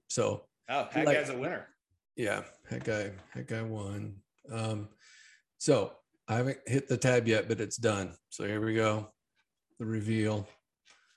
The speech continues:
Speaker 1: The reveal is
Speaker 2: Not gonna be pretty for the Big Orange.
Speaker 1: <laughs> It's not gonna be pretty. It's, uh, Georgia, Georgia,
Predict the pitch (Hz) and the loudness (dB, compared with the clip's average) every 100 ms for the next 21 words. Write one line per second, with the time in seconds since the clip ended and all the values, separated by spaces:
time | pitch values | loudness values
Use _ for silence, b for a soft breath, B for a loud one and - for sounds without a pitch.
0 | b b _ _ - 117 127 127 127 123 | b b _ _ -4 0 2 4 6 6
1 | 113 113 107 101 92 - - _ _ _ | 4 2 2 2 0 -4 -8 _ _ _
2 | _ _ _ _ _ B B B B B | _ _ _ _ _ B B B B B
3 | B B B B B - 151 160 147 135 | B B B B B -2 0 4 2 2
4 | 156 143 127 131 113 127 117 107 92 92 | 0 0 0 -4 -6 -4 -2 -4 -8 -14
5 | 202 - 143 - 156 - - - 135 123 | -18 -6 -2 -2 -4 -6 -12 -12 -6 -6
6 | - 127 123 B B B B B - 135 | -2 -2 -4 B B B B B -4 -2
7 | - 120 110 107 107 98 117 135 143 160 | 2 4 6 4 0 4 6 8 6 2
8 | - 107 131 147 165 165 170 | -2 4 6 8 6 6 0